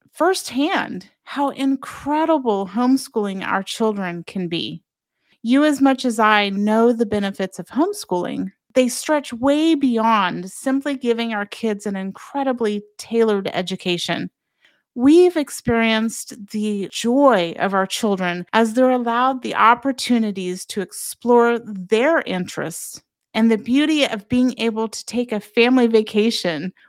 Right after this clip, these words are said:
without the external pressures to finish a set of worksheets that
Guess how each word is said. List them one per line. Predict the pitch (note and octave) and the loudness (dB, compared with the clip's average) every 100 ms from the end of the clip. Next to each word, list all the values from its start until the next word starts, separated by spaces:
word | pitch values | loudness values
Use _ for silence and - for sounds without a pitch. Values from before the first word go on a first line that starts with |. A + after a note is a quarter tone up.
| - | 0
without | D4+ D4+ D#4+ D#4 A#3+ | 2 6 4 4 0
the | B3 | -4
external | A#3 - - C4+ C#4 A#3 G#3 | -4 -6 0 2 4 2 -2
pressures | - A3+ A3+ - G3 - | 0 2 2 -2 -4 -4
to | G#3 F#3 _ _ _ _ - | -6 -8 _ _ _ _ 0
finish | F4+ F4 - | 2 2 2
a | C4 | 0
set | B3+ B3 A#3+ | 2 2 2
of | G#3 | 0
worksheets | G3+ G#3+ A3 - G#3 F3 - - _ | -2 -4 -4 -8 -6 -6 -8 -18 _
that | F#3 F3 - - | 2 2 -2 -10